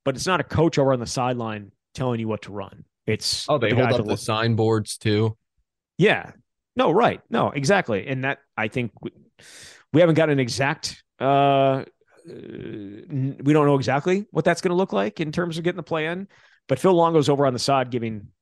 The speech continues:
Speaker 1: signals right now, but I would expect it to be boards. It's probably at some point, but
Speaker 2: I think we
Speaker 1: there's
Speaker 2: need
Speaker 1: a bunch
Speaker 2: to
Speaker 1: of
Speaker 2: brainstorm, Zach. We need to brainstorm the best possible board combinations.
Speaker 1: Mm.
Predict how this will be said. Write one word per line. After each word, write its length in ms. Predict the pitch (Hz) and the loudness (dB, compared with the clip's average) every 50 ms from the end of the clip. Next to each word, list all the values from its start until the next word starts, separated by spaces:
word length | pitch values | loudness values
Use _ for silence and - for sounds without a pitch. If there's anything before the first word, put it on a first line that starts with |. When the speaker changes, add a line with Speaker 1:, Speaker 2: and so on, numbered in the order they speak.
| _ _ _ | _ _ _
Speaker 1:
signals 420 | - - - 143 117 123 110 104 - | -8 -4 -2 -2 -2 -2 -4 -4 -2
right 160 | 113 104 110 | -4 -4 -2
now, 180 | 120 110 101 92 | -4 -4 -4 -4
but 100 | 110 113 | -2 0
I 100 | 123 135 | 2 2
would 100 | 135 127 | 2 2
expect 340 | 117 - - 135 127 117 - | 0 -2 -4 -4 -4 -4 -6
it 80 | 110 | -10
to 60 | - 104 | -12 -12
be 100 | 110 107 | -12 -10
boards. 380 | 95 113 110 110 107 104 101 113 | -6 -4 -4 -2 -2 -4 -6 -10
It's 160 | - - - | -14 -16 -18
probably 400 | - - 123 117 104 107 104 101 | -10 -6 -4 -4 -4 -4 -6 -8
at 100 | 98 - | -6 -6
some 160 | 120 113 104 | -6 -6 -6
point, 300 | - 95 92 95 - - _ _ _ _ _ _ _ _ _ _ _ _ _ _ _ _ _ - | -6 -10 -12 -12 -14 -16 _ _ _ _ _ _ _ _ _ _ _ _ _ _ _ _ _ -4
but 340 | 127 113 107 101 101 - - - - - - - _ _ _ _ _ _ _ _ _ _ _ _ _ _ _ _ _ _ _ _ _ - | -2 -2 -2 -4 -8 -14 -20 -20 -20 -20 -20 -20 _ _ _ _ _ _ _ _ _ _ _ _ _ _ _ _ _ _ _ _ _ -4
Speaker 2:
I 100 | 131 160 | -2 -2
think 140 | 220 226 | 0 0
we 40 | 226 196 | 2 4
Speaker 1:
there's 140 | 196 202 | 4 4
Speaker 2:
need 80 | 202 151 | 4 2
Speaker 1:
a 20 | |
bunch 140 | 170 196 190 | 0 0 0
Speaker 2:
to 40 | - | -2
Speaker 1:
of 40 | 120 | -2
Speaker 2:
brainstorm, 500 | 127 127 123 - - 120 107 113 107 98 | -4 -4 -6 -4 -2 0 0 0 0 -2
Zach. 400 | - 101 87 87 82 - _ _ - - _ | -2 -4 -4 -4 -6 -8 _ _ -20 -12 _
We 100 | 123 143 | -2 -2
need 140 | 170 214 185 | 0 0 0
to 80 | 190 | 0
brainstorm 580 | 139 135 135 131 131 123 - - 135 127 120 113 | -2 0 -2 -2 -2 -4 -4 -4 -4 -4 -2 -4
the 80 | 110 101 | -6 -4
best 380 | 87 110 104 107 - - _ | -2 -2 -2 -2 -4 -8 _
possible 480 | - 110 95 92 - - 107 98 95 87 | -6 -6 -6 -6 -6 -6 -6 -6 -6 -6
board 340 | 95 104 101 98 95 92 - | -4 -2 -2 -2 -2 -4 -4
combinations. 840 | 95 92 90 87 82 82 80 - - - - - - - - - _ _ _ _ - | -4 -4 -4 -4 -6 -8 -10 -10 -12 -14 -16 -16 -14 -14 -14 -14 _ _ _ _ -4
Speaker 1:
Mm. 340 | 131 139 135 123 101 87 | 0 2 4 4 2 0